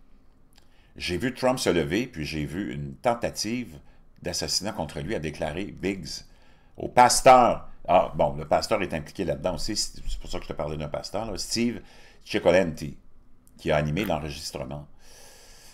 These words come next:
Cette balle est passée à côté de son oreille, elle est arrivée si près de la, sa tête qu'elle a éclaté son tympan, a poursuivi Biggs,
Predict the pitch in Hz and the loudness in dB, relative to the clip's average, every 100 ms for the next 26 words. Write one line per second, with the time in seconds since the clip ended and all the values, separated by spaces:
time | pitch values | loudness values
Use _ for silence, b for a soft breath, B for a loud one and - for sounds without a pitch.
0 | B B - 87 82 135 95 90 87 110 | B B 0 0 8 8 8 4 6 2
1 | 90 85 117 90 78 73 117 95 76 85 | 2 -2 -2 -4 -2 0 0 -2 -4 -2
2 | 82 80 110 - 135 - 127 87 78 73 | -4 -4 -2 -2 -2 -2 -2 0 -2 -2
3 | - 80 - 117 143 - 76 76 76 120 | -4 -6 -4 -6 -6 -8 -4 -4 -6 -6
4 | 95 - 98 117 - - - - 82 73 | -6 -6 -10 -10 -14 -14 -12 -6 -4 -2
5 | - 110 - 101 107 - - 76 - 76 | 0 0 0 -2 -4 -12 -10 -8 -6 -4
6 | 73 67 147 160 104 | -4 -2 -2 -2 -8